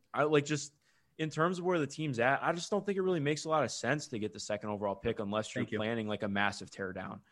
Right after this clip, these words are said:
Speaker 2: Yep.
Speaker 1: Um, it, 'cause how often do you acquire a pick that high and then integrate them into a team that was arguably, you know, a fifty-win team, or, like, was on the cusp of being a fifty-win team. Like, that,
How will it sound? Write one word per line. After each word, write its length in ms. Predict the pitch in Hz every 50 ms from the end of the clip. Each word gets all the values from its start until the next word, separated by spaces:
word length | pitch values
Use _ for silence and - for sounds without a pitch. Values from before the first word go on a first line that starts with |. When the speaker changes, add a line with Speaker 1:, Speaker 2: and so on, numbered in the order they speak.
| _ _ _ _ _ -
Speaker 2:
Yep. 100 | 107 98
Speaker 1:
Um, 320 | 98 98 98 92 92 92 - _ -
it, 100 | 127 -
'cause 240 | - 160 143 135 139 135 156 156 143 - -
how 340 | 135 131 147 170 180 175 165
often 360 | 170 165 170 170 175 170 151
do 60 | 131
you 220 | 131 139 139 135 131
acquire 640 | 113 - - 117 110 117 117 117 113 110 107 107 - _ _ _ _ _ _ -
a 60 | 120
pick 320 | - - - 123 110 113 101
that 240 | 110 113 120 117 107
high 440 | 107 98 98 107 110 117 120 120 - - _ _ _ _ _ -
and 160 | 120 117 113
then 300 | 120 120 117 113 110 110 - -
integrate 480 | 131 139 147 143 127 131 131 123 107 -
them 140 | 123 113 113
into 260 | 110 104 - 120 110
a 60 | 107
team 300 | 104 - - 117 113 110
that 220 | 107 101 104 - -
was 320 | - 117 113 110 101 - - -
arguably, 760 | - 147 196 208 202 202 196 156 151 156 147 139 131 117 117 - _
you 120 | - 110
know, 220 | 101 104 110 117 107
a 80 | 110
fifty-win 580 | 107 - - 131 143 139 143 151 139 143 143 135
team, 400 | 127 - 175 190 127 95 95 107 -
or, 120 | 117 120
like, 180 | 120 120 117 -
was 140 | 123 127 123
on 260 | 127 117 135 147 156
the 60 | 147
cusp 300 | 139 - 143 147 143 - -
of 60 | 117
being 200 | 110 117 113 110
a 40 | 104
fifty-win 440 | - - 117 - 117 113 110 107 101
team. 260 | - 147 135 101 95
Like, 180 | 107 107 104
that, 220 | - 135 135 139